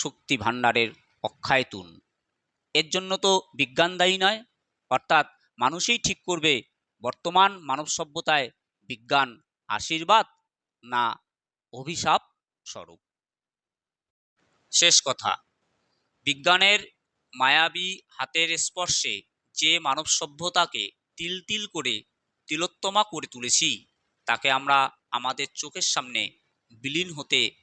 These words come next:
দিতে পারি না। এই সভ্যতা আমাদের, তাই একে টিকিয়ে রাখার দায়ও আমাদের। বিজ্ঞানের এই কলঙ্কিত অধ্যায়কে পরিহার করে তার আলোক রশ্মিময় অধ্যায়ের সন্ধান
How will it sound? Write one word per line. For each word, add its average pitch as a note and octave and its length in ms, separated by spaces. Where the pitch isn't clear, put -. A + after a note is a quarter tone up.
দিতে A2 200
পারি F#2 240
না। F2+ 140
এই A2 120
সভ্যতা B2 500
আমাদের, G2 400
তাই D#3 200
একে F#3 180
টিকিয়ে A3 360
রাখার G3+ 380
দায়ও C3+ 260
আমাদের। F#2 380
বিজ্ঞানের C#3+ 400
এই D3+ 200
কলঙ্কিত D3+ 460
অধ্যায়কে D3+ 580
পরিহার F3 420
করে B2+ 180
তার C3 180
আলোক D#3+ 360
রশ্মিময় C#3 600
অধ্যায়ের C#3+ 460
সন্ধান B2 340